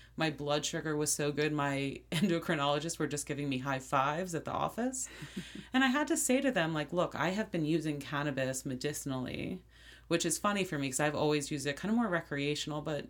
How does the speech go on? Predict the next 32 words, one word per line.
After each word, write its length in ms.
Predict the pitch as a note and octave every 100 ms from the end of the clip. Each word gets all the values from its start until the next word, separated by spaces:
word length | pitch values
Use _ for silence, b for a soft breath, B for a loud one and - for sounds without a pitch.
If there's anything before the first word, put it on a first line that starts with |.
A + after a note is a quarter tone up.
| -
now 240 | D3 D3+
that 140 | C3+ B2+
I 80 |
know, 160 | B2+ B2+
probably 340 | - - -
medicinally 500 | D3+ - - - -
too. 240 | D#3 D#3+ D3
But, 200 | D3+ D3+
um, 380 | G2 - - E3+ - B B B B
I've 160 | - D#3+
always 280 | F3+ F#3 F3
loved 360 | D3 D3 -
pot, 460 | - C#3 D3+ G3+ - -
but 140 | D3+
only 240 | C#3+ D#3
in 80 | D3+
the 60 | D3
past 320 | C#3 C3+ -
couple 180 | C3 C#3+
years 280 | C#3 C#3 -
has 120 | C3+
it 80 | C#3
actually 360 | C3+ - C#3
become 640 | C3 - D3 C3 C3 - C#3 B B B B B
conscious 500 | - C#3 C3+ C3+ -
medicine 680 | C3 B2 C#3+ - E3+ F3 F3
for 340 | - D#3 C#3
my 200 | C3 B2+
pain, 460 | B2+ D3 C3 C3 C3
for 300 | - C#3 C3+
my 160 | B2+
diabetes. 840 | B2+ B2+ B2+ C#3+ C#3+ B2+ B2+ C3